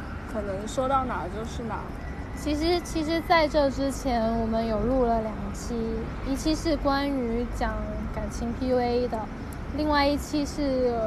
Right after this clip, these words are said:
Speaker 2: 讲工作的。但是那两期我们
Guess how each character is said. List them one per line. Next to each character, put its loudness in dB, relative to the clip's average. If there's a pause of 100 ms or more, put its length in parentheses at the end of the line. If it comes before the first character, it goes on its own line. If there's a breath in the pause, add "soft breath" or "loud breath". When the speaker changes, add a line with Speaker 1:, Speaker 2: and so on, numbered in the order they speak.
(120)
Speaker 2:
讲 -4
工 -2
作 2
的。 -2 (180)
但 0
是 0
那 4
两 0
期 -2 (580)
我 2
们 0